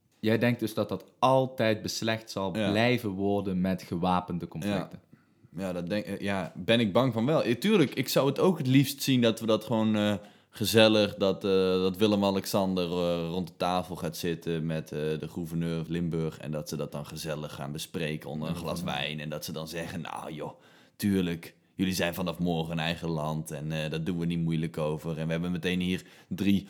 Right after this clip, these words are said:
Speaker 2: handelsverdragen
Speaker 1: Ja.
Speaker 2: en vijf andere akkoorden en dan is dat
Speaker 1: Stukje vlaai.
Speaker 2: geregeld." Ja.
Speaker 1: Ja, ja.
Speaker 2: Maar zo gaat dat natuurlijk niet. Dat blijft altijd lastig. Ik denk dat dat gewoon nooit zo,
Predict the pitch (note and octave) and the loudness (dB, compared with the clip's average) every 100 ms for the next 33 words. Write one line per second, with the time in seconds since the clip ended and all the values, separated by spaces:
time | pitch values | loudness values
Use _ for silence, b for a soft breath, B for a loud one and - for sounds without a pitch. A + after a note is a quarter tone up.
0 | B F#2 G#2+ F#2+ - G#2 F2 G2 F2+ F2 | B 2 4 4 2 0 0 2 4 2
1 | E2+ E2+ D#2+ F2 - F#2 F2+ D#2+ G2+ F#2+ | 2 -2 -2 -2 0 2 2 2 0 0
2 | - F#2 G#2 F#2+ F#2 F#2 G2 F#2+ F#2+ G2 | -2 -2 2 2 4 2 2 2 4 2
3 | F2+ F#2 B2 G2+ F2 E2+ - b b A#2 | 2 6 8 8 6 -4 -6 b b 6
4 | A2 - b b b - G2+ G2 A2+ - | 6 4 b b b -6 0 2 2 0
5 | - b b - C3+ B2+ F#3 D#3 A2+ G2+ | -16 b b 2 4 6 6 8 6 4
6 | - A#2+ G2+ F#2 G#2 E2+ - - _ _ | 4 4 4 4 2 2 -6 -16 _ _
7 | _ _ F2 F#2 F2+ A2+ A2 G2 G2 E2+ | _ _ -10 -4 0 0 0 -4 -4 -4
8 | E2+ F2+ - - F2+ E2 E2 F#2 E2+ E2 | -4 -6 -8 -14 -10 -8 -6 -4 -6 -8
9 | D#2+ - E2 E2 F2 F2+ E2 - - E2 | -10 -8 -6 -6 -6 -8 -8 -10 -6 -4
10 | D#2+ D#2+ | -4 -4